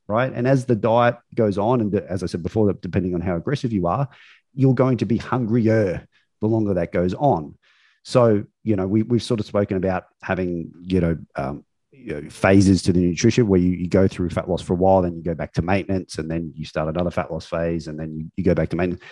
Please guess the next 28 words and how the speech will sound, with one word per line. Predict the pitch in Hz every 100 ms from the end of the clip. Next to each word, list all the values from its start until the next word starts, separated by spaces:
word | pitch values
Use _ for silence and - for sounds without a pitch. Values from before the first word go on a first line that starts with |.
| - -
You | 107
do | 123
this | 110 -
to | 87
kind | - 95
of | 90 80
break | 92 87 98
up | 90 -
the |
monotony | 90 92 95 92 92
of | 85
the | 80
diet | 78 95 101 95
and | 90 85
remove | 87 90
that | 82 76
diet | 85 69
fatigue. | - - 113 95 87 - - _ -
But | 127
the | 110
best | 85 - 135 -
way | 127 120
that | 107 92
you | 101
can | - 95
ultimately | 95 90 92 90 78 87
get | 80 82 -
out | 87 87